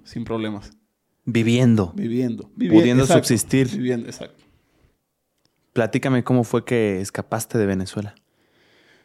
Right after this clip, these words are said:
Speaker 1: Fíjate, este, yo duré alrededor de un año pensándolo, pensándolo, decidiendo si sí, si no, si era lo mejor.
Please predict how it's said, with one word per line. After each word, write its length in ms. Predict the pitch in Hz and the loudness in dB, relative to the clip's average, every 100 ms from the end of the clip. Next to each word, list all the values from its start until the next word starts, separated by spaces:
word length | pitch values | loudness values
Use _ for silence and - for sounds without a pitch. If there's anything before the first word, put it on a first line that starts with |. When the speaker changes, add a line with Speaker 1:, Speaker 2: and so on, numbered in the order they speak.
| _ | _
Speaker 1:
Fíjate, 540 | 151 135 220 113 - _ _ _ _ _ _ _ _ _ _ _ | -10 -8 -8 -12 -16 _ _ _ _ _ _ _ _ _ _ _
este, 800 | 139 139 139 156 147 143 - - _ _ _ _ _ _ - | -6 -4 -6 -2 2 2 -2 -12 _ _ _ _ _ _ -18
yo 640 | 135 170 190 208 214 220 214 - _ _ _ | -4 -2 -2 -4 -4 -8 -10 -20 _ _ _
duré 540 | 151 151 151 185 190 - | -6 -4 -2 -4 -6 -10
alrededor 460 | - 160 151 139 156 | -10 -6 -2 -2 -2
de 80 | 170 | -2
un 140 | 165 | -4
año 400 | 170 180 190 202 202 - _ _ | -4 -4 -4 -8 -10 -20 _ _
pensándolo, 640 | 120 117 131 127 110 104 - _ _ _ _ _ _ _ _ | -8 -6 -6 -6 -6 -10 -18 _ _ _ _ _ _ _ _
pensándolo, 560 | 120 110 120 92 110 - _ _ _ _ _ _ _ _ _ _ _ | -12 -10 -10 -10 -14 -18 _ _ _ _ _ _ _ _ _ _ _
decidiendo 560 | 139 - 113 117 113 | -16 -12 -10 -8 -10
si 160 | 110 110 | -12 -14
sí, 500 | - 117 120 110 - _ _ _ _ | -6 -6 -4 -8 -16 _ _ _ _
si 240 | - 113 | -16 -12
no, 340 | 117 123 117 - | -10 -8 -10 -12
si 200 | - 117 | -12 -6
era 100 | 117 | -6
lo 140 | 113 | -6
mejor. 520 | 110 107 127 127 120 | -8 -6 -4 -4 -10